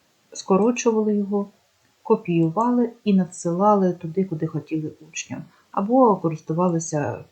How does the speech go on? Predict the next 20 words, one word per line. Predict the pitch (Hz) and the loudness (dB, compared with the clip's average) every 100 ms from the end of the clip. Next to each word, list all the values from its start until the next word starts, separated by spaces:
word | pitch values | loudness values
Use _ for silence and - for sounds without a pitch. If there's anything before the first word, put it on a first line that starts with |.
| - | -12
поштою. | 131 - - - - _ _ _ _ _ _ _ - _ - | -12 -12 -20 -20 -20 _ _ _ _ _ _ _ -20 _ -4
Е, | 175 | -2
сьогодні | 180 208 202 262 277 262 | 4 4 6 4 4 4
ж, | 165 - 180 | 2 -2 -4
е, | |
сталося | 165 202 196 190 190 - | 0 2 2 2 -2 0
оновлення, | 185 214 269 247 190 170 - | 2 4 4 6 2 2 -2
і | |
вже | 180 196 | -2 -2
кнопки | 196 196 196 170 | -2 -2 -2 -6
«Надіслати» | 170 160 - 185 170 | -4 -6 -6 -8 -6
немає. | 165 170 160 131 117 - _ _ _ - | -6 -4 -4 -6 -10 -20 _ _ _ -10
Вже | - 208 | -2 0
є | 226 170 | 2 2
кнопка | 190 - 175 180 - 175 165 | 0 -2 -4 -4 -4 -8 -6
«Опублікувати». | - 165 160 165 - 175 170 143 - - - _ | -8 -4 -2 -2 -2 -2 -2 -2 -6 -20 -20 _
Якщо | 170 - 254 | -8 -4 0
ви | 233 | 2
робите, | 220 196 196 185 | 2 2 0 0
е, | 180 | 0